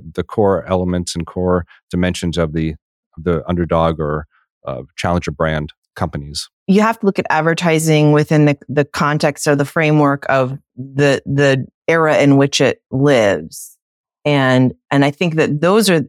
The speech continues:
Speaker 2: that's something that really strikes me about this story is, you know, it was so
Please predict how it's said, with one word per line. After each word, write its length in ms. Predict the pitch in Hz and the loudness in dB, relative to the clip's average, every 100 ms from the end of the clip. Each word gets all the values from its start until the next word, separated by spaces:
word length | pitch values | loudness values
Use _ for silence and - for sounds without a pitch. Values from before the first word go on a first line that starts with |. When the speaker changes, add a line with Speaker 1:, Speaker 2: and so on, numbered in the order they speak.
| - | -2
Speaker 2:
that's 240 | 180 - | -2 -2
something 300 | 170 147 151 | -2 2 4
that 140 | 131 | 4
really 240 | 139 143 135 | 2 2 2
strikes 420 | - 139 131 - | 0 -2 -2 0
me 140 | 139 | 2
about 320 | 120 107 - - | 2 0 -4 0
this 340 | 156 - - _ _ | 0 0 -10 _ _
story 800 | - - - 226 180 135 131 120 | -16 -6 0 4 4 4 2 2
is, 340 | - 135 131 - _ _ _ | 2 2 2 -2 _ _ _
you 100 | 151 | 2
know, 100 | 147 | 4
it 160 | 139 139 | 4 2
was 180 | 156 | 0
so 480 | - 196 185 180 175 | 0 2 4 2 0